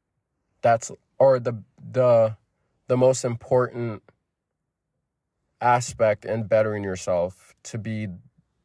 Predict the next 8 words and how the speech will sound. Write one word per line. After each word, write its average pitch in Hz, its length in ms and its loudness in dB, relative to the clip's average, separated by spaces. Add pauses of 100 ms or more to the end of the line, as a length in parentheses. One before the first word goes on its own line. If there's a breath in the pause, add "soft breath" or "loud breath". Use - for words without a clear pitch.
(120)
the 110 100 -4
best 107 380 0
human 104 260 -6
you 101 140 -8
could - 140 -14
possibly 92 460 -4
be. 92 240 -12 (300 soft breath)
So 101 460 0